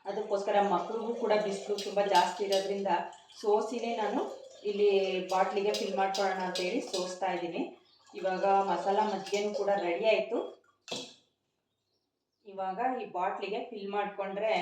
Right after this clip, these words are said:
ಸ್ವಲ್ಪ ಹೊತ್ತು ಇನ್ನು ಹೊರಡೋದಕ್ಕೆ ಟೈಮ್ ಇದೆಯಲ್ಲ, ಫ್ರಿಡ್ಜ್ ಒಳಗಡೆ ಇಟ್ಟರೆ ಇನ್ನೂ ಕೂಡ ತಣ್ಣಗಾಗುತ್ತೆ. ಫಸ್ಟು ನೀರನ್ನ ಉಪಯೋಗಿಸೋದಕ್ಕೂ ಮುಂಚೆನೇ ಮಜ್ಜಿಗೆನ, ಯಾಕೆ ನೀರು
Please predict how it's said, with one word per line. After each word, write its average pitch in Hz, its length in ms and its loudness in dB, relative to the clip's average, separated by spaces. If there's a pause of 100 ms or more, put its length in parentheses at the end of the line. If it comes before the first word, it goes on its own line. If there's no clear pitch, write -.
(480)
ಸ್ವಲ್ಪ 247 260 0
ಹೊತ್ತು 254 220 4
ಇನ್ನು 247 160 -2
ಹೊರಡೋದಕ್ಕೆ 233 540 4
ಟೈಮ್ 208 360 2
ಇದೆಯಲ್ಲ, 202 280 2 (100)
ಫ್ರಿಡ್ಜ್ 190 320 -4
ಒಳಗಡೆ 190 360 4
ಇಟ್ಟರೆ 208 360 0 (460)
ಇನ್ನೂ 208 180 -4
ಕೂಡ 220 160 0 (120)
ತಣ್ಣಗಾಗುತ್ತೆ. 196 580 2
ಫಸ್ಟು 254 380 0
ನೀರನ್ನ 262 340 4
ಉಪಯೋಗಿಸೋದಕ್ಕೂ 254 600 4
ಮುಂಚೆನೇ 240 340 0
ಮಜ್ಜಿಗೆನ, 220 460 -2
ಯಾಕೆ 208 240 0
ನೀರು 254 300 0